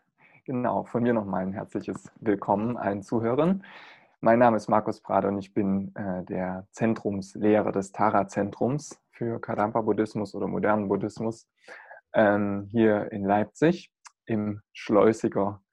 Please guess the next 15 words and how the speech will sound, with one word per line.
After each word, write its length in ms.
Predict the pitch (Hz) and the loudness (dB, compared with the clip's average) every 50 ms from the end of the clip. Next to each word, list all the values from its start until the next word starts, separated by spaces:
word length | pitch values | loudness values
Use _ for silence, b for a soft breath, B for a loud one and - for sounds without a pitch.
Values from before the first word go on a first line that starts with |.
| _ _ _ _ _ | _ _ _ _ _
Stadtteil 840 | - - - - 101 95 - - - 104 104 107 135 160 185 - _ B B B B B 101 B B _ _ | -16 -8 -2 0 0 0 -2 -4 -2 0 2 2 2 2 0 -4 _ B B B B B -14 B B _ _
und 640 | - 120 120 113 113 110 110 110 110 110 110 - | 2 6 6 6 8 6 4 4 2 0 -2 -2
ganz 260 | - 110 107 107 - - | -2 0 0 0 0 0
nah 340 | 107 104 104 107 107 107 - | 2 4 4 4 2 0 -2
bei 140 | 113 104 101 | 0 0 0
Carsten 400 | - - 113 107 104 - - 110 | 0 2 0 0 0 0 -4 -2
dran 280 | 104 101 98 101 104 104 | 2 2 2 2 2 0
sozusagen, 560 | 113 107 - 117 117 117 110 110 113 117 110 | 0 0 0 0 2 4 4 4 4 4 4
wie 80 | 110 | 4
er 80 | 113 110 | 4 4
schon 240 | - - 120 127 135 | 4 4 6 6 6
<laughs> 0 | |
sagt. 500 | - - 135 - - - - - - B 208 254 269 262 254 247 240 226 190 147 B _ | 6 6 4 4 0 -10 -12 -12 -10 B 0 2 2 4 4 2 2 2 0 -2 B _
Und, 600 | - 135 135 131 127 127 123 127 127 127 120 - - | 6 8 10 10 10 10 8 6 6 4 2 0 4
ähm, 560 | - 117 117 113 113 110 113 113 117 117 123 | 6 8 8 8 8 6 4 2 2 0 -2